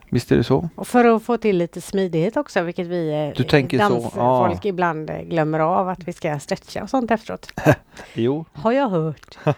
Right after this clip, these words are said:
Speaker 1: Just det, ifrån mig.
Speaker 2: <laughs> Ja.
Speaker 1: Bland annat. Mm. Nej, men det är sant. Eh, och, eh, Cecilia Duberg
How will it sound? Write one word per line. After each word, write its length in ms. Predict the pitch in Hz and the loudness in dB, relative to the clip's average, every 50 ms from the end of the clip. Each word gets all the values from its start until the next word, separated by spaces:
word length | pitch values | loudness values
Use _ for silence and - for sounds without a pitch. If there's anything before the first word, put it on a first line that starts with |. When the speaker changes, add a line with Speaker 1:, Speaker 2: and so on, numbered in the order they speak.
| - 156 202 214 - 277 | 2 0 2 2 0 2
Speaker 1:
Just 200 | 190 170 285 277 | 2 2 2 4
det, 220 | 185 131 254 240 - | 4 4 4 2 2
ifrån 380 | - - 240 - 151 139 139 135 | 2 0 2 2 2 2 2 2
mig. 500 | 131 120 110 107 107 113 120 - 113 127 - - 147 - - - - - | 2 4 4 4 4 4 4 2 2 0 0 0 -2 -2 -2 -4 -4 -4
Speaker 2:
<laughs> 400 | - - - - 214 - 147 143 | -8 -8 -4 -4 -4 -4 -2 0
Ja. 240 | 202 202 185 151 135 - - 113 123 120 113 - - | 2 4 4 4 2 0 -6 -10 -10 -10 -10 -8 0
Speaker 1:
Bland 220 | - 107 101 92 87 | 4 4 4 4 4
annat. 200 | 82 76 - - - - | 2 0 0 -4 -6 -2
Mm. 300 | - 143 165 208 240 262 - - - - - - - - - - _ - | 2 4 6 6 6 4 2 -4 -20 -20 -16 -14 -14 -14 -14 -16 _ -2
Nej, 140 | 147 160 | -2 0
men 160 | 165 175 175 175 | 2 2 2 2
det 100 | 185 202 | 2 0
är 40 | |
sant. 360 | 196 - 175 101 71 - - - - | 2 0 0 -2 -2 -6 -10 -10 -6
Eh, 300 | - 147 147 147 147 143 143 139 139 | -2 0 2 4 4 4 4 4 4
och, 320 | 143 147 - _ _ - 139 | 2 0 0 _ _ -2 0
eh, 220 | 139 139 139 135 | 2 4 4 2
Cecilia 440 | 127 - - 139 - - 143 135 135 | 2 -2 -8 -10 -4 -2 0 0 2
Duberg 520 | 135 139 139 117 120 117 117 123 127 - | 2 2 2 2 4 2 2 2 0 -2